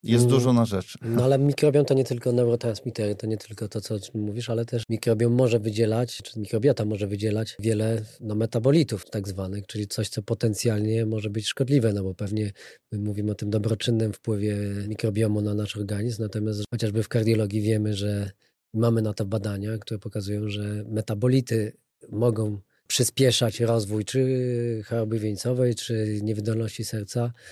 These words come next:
Speaker 2: Także to pewnie obszarów medycyny, gdzie mikrobiom ma znaczenie, to pewnie jest bez liku.
Speaker 1: Ja też to mówię na wykładach. Jest takie pojęcie, e, że nieznana przyczyna danej choroby mówi się idiopatyczna, tak? Czyli nie wiemy, skąd się to bierze de facto. Wiele chorób cywilizacyjnych ma taką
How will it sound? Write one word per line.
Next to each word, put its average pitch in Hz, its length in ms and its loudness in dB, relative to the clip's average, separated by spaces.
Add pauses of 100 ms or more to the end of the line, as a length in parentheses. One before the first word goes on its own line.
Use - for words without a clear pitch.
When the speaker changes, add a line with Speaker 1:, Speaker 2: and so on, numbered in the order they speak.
(320)
Speaker 2:
Także 110 240 0
to 120 100 2
pewnie 120 300 4
obszarów 120 480 0
medycyny, 120 500 2
gdzie 113 380 0 (360)
mikrobiom 117 460 4
ma 117 160 4
znaczenie, 113 520 0 (240)
to 131 120 0
pewnie 123 300 -6
jest 123 180 -4
bez 135 180 2
liku. 113 300 -4 (240)
Speaker 1:
Ja 123 200 4
też 147 220 2
to 139 120 0
mówię 135 280 4
na 127 140 6
wykładach. 113 680 4
Jest 120 200 2
takie 123 220 -2
pojęcie, 120 600 2 (180)
e, 107 260 -2
że 110 120 -6 (200)
nieznana 123 640 2
przyczyna 123 440 -2
danej 117 280 0
choroby 123 340 -2
mówi 120 120 0
się - 120 -6
idiopatyczna, 120 920 -2
tak? 120 180 -8
Czyli 143 180 0
nie 156 120 4
wiemy, 160 280 4
skąd 139 320 0
się 123 120 -6
to 120 120 -2
bierze 92 340 0
de 87 100 -12
facto. 90 260 -6
Wiele 165 180 6
chorób 139 300 2
cywilizacyjnych 123 800 -2
ma 131 160 2
taką 120 520 -4